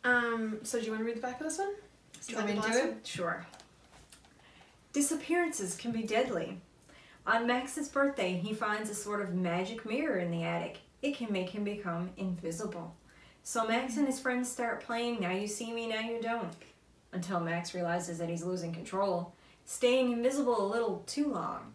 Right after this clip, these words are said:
Speaker 2: having a harder and harder time coming back. Getting invisible is turning into a very dangerous game. The next time Max gets invisible, will it be forever?
Speaker 1: Dum, dum, dum.
Speaker 2: <laughs>
Speaker 1: Um, this is the second time that invisibleness comes into the Goosebumps series.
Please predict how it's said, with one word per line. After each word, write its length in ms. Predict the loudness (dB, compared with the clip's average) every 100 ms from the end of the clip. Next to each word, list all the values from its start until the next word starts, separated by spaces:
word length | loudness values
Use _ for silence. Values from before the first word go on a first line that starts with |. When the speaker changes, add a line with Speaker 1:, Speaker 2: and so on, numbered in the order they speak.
| -16
Speaker 2:
having 320 | -4 -2 0
a 60 | -2
harder 300 | 0 2 4
and 120 | 2 2
harder 240 | -2 -2
time 320 | -4 -4 -4
coming 300 | -6 -6 -6
back. 360 | -4 -2 -4 -10 -20 -20 -20 -20 -4
Getting 260 | 2 4
invisible 480 | 4 2 2 2 0
is 100 | 0
turning 320 | -2 -2 0
into 240 | 0 0 -2
a 40 |
very 300 | 0 0 0
dangerous 400 | 0 -2 -4 -6
game. 400 | -6 -6 -6 -8 -12 -16 -20 -20 _ -2
The 100 | 0
next 280 | 2 -2 -2
time 240 | 0 2
Max 260 | 0 -2 -4
gets 240 | -4 -4
invisible, 680 | -2 0 0 -2 -2 -4 -6
will 140 | -2 0
it 180 | 0 -2
be 380 | 0 0 -2 -4 -10 -20 _
forever? 840 | 6 8 8 8 6 6 4 4 -4 -14
Speaker 1:
Dum, 140 | -14 -12 -12
dum, 720 | -14 -8 -4 -2 -2 -2 -4 6
dum. 220 | 6 6 -8
Speaker 2:
<laughs> 40 | -16 -14 -14 -16 -2
Speaker 1:
Um, 320 | 4 4 4 2
this 260 | 0 0 0
is 260 | 0 0
the 120 | -2 -4
second 380 | -2 0 -2
time 420 | -2 -2 -2 -2 -2
that 360 | -2 -2 -2
invisibleness 720 | -2 -2 -2 -4 -4 -4 -4
comes 340 | -8 -4 -4 -4
into 260 | -6 -4
the 60 | -6
Goosebumps 320 | -6 -6 -6
series. 420 | -6 -8 -10 -10